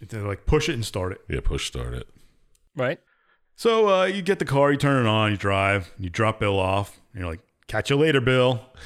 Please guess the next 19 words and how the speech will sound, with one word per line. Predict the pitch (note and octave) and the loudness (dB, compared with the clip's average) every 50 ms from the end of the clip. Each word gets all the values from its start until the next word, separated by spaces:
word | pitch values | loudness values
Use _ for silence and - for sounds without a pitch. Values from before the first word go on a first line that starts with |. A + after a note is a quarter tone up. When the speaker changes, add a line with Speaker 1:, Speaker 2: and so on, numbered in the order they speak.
| - | -8
Speaker 1:
and | - - | -6 -4
drive | F#2+ F#2 F#2 F#2+ F2+ | -2 -2 -2 0 -2
away. | G2 G2 F#2 E2+ E2+ E2 - | -2 -2 -2 -4 -4 -6 -10
<laughs> | - - _ - - - - | -12 -20 _ -20 -20 -10 -6
Speaker 2:
We | E2+ E2 | -4 -2
square. | - - - F#2+ F#2+ F#2+ F#2+ F#2+ G2 G#2 G2+ - - _ - | -2 0 0 2 2 4 4 4 2 2 0 -4 -10 _ -2
Speaker 1:
Yeah, | A2+ A2+ G#2 G2 | 0 0 0 0
we | A#2 A#2+ | 0 -2
square. | - - B2+ A2+ G2+ G2 G2+ F#2+ - - - _ _ - | -2 0 0 0 2 0 0 -2 -6 -12 -20 _ _ -2
"Never | A#2 B2+ C3 C3 | 0 2 2 2
see | - - D#3 | 2 2 2
you | C#3+ C#3 | 2 2
again, | C3+ A#2+ C3+ A#2+ G#2 G2+ | 4 4 2 2 2 2
Bill." | G2 G#2+ G2 G2 G2+ - - - - _ D#2+ | 0 0 0 0 -2 -4 -6 -14 -16 _ -6
Speaker 2:
Yeah. | D2+ C#2 B1+ A1+ G#1+ - - - - - _ _ - - - - - - - _ _ _ _ _ _ - _ _ - | -4 -4 -4 -6 -8 -10 -14 -16 -20 -20 _ _ -20 -20 -20 -20 -20 -20 -20 _ _ _ _ _ _ -20 _ _ -12
Speaker 1:
So | - - A#2+ | -6 -4 -4
you | A2+ A2 | -2 -2
start | A2 - - B2 A#2+ - | -2 -2 0 -2 -2 -2
traveling. | - - G#2+ G2 F#2 F2+ F2+ F2 E2 E2+ E2 | -4 -4 -4 -2 -2 -2 -4 -8 -12 -12 -14